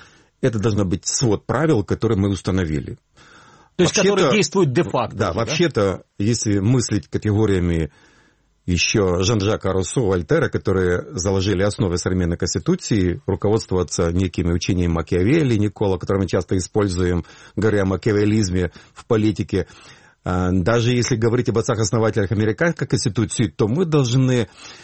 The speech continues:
Speaker 1: а, увидеть здесь главную формулу, что это свод общих правил и принципов, которые должны обеспечить нации, государству, народу, который основал это государство,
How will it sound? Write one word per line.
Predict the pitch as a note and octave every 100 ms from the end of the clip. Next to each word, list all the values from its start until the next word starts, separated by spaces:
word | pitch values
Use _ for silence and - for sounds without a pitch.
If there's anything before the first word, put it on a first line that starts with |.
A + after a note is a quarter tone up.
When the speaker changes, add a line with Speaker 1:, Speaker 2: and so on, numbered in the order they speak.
| - - _ -
Speaker 1:
а, | G#2 G2
увидеть | - A2+ D3 B2+ G#2+
здесь | A2+ G#2 - - -
главную | G#2 C3+ A2+ A2+
формулу, | G2 D#3 A2+ F#2+
что | F#2 -
это | G#2+ G#2+
свод | - A#2+ E3+ -
общих | D3 D3 - -
правил | - C#3 A#2 G#2
и | G#2
принципов, | C3 F3 E3 C#3+ A2 F2+
которые | - F2 - A2+ G#2 G2+ F#2
должны | - G2 A#2 A2 A#2+
обеспечить | F#2+ F#2+ - A2 - F2+
нации, | G#2+ A2+ A#2 - F#2
государству, | E2+ F#2 G2+ E2 G#2+ G2+ - F2 E2 - - - _ _
народу, | F2+ F#2+ B2 A#2+ F#2+
который | - - F2+ F2+ E2+ E2+ -
основал | G2+ A2 G2 F#2+
это | F#2+
государство, | F2+ - G2 C3+ F3+ - C3+ A2